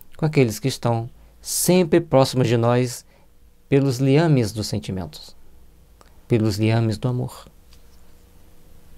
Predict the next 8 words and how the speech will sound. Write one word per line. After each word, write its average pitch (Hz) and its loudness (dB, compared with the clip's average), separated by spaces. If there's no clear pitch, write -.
As 151 4
ligações 143 6
verdadeiramente 127 6
edificadas 120 2
nas 113 0
bases 120 2
do 117 -2
amor 131 0